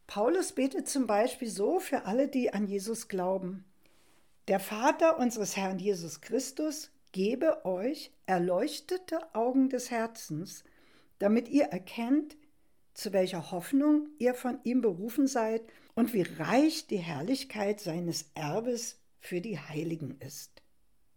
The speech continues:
Augen des Herzens.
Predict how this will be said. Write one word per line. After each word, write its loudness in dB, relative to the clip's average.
Augen 2
des -6
Herzens. -14